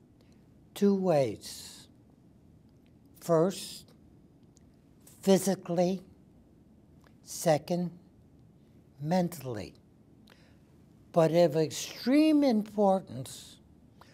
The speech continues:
was the education that they receive by other parents,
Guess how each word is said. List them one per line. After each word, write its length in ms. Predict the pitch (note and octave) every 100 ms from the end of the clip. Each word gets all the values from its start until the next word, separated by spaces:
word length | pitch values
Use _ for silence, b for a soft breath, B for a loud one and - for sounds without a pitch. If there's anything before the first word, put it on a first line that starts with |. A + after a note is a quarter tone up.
| b -
was 300 | E3 D#3+ C#3+
the 240 | F3+ E3+
education 1120 | G3 G#3 G#3+ G#3+ G#3+ A#3+ A3+ - D#3 C3 B2+ A2 - _ b b b b _
that 280 | - D#3 -
they 500 | E3+ G3 A#3+ F#3+ D3+
receive 1000 | E3 F#3+ E3 - - A#3 F3+ B2 C3 C3 - - _ - - b b b b -
by 440 | - E3+ E3+ G3+ - -
other 760 | A#3 B3+ A3 E3 C3 G#2 - - _ - _
parents, 1300 | - G#3+ E3+ D#3+ C3+ A2+ G2+ - - - - - -